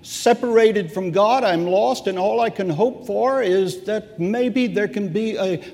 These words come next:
sort of walk the aisle moment and then I can be converted.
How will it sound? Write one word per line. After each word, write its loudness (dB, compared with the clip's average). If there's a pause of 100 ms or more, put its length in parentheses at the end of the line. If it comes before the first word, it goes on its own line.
(200)
sort 0
of -2
walk 2
the 2
aisle 2
moment -2
and 0
then -2
I 0
can -2
be 2
converted. -2